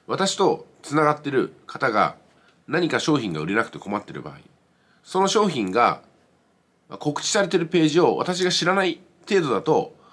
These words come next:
それはまだまだ全然知られてないってことになりますので、少なくとも私と直接つながっているようでしたら、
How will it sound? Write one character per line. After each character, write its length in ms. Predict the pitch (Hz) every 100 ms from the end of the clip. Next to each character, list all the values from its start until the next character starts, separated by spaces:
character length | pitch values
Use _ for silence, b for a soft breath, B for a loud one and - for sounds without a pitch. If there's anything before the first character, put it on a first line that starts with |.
| B
そ 160 | - 170
れ 60 |
は 40 | 185
ま 120 | 190
だ 80 | 170
ま 100 | 156
だ 80 | 113
全 180 | 123
然 80 | 123
知 140 | 113 117
ら 80 |
れ 80 | 107
て 80 | 113
な 60 | 107
い 20 |
っ 40 |
て 60 | 76
こ 60 |
と 80 | 76
に 80 | 76
な 60 | 76
り 60 |
ま 80 | 80
す 120 | 80
の 80 | 82
で、 320 | 123 85 - _ b b b b b
少 160 | -
な 100 | 202
く 60 | 170
と 60 | 104
も 80 |
私 220 | 101 120 -
と 60 |
直 200 | 110 113
接 120 | -
つ 200 | 110 -
な 80 | 120
が 100 | 104
っ 40 | 110
て 100 | 120
い 40 |
る 200 | 107 -
よ 180 | - 135
う 40 | 87
で 60 |
し 80 | -
た 100 | 104
ら、 180 | 92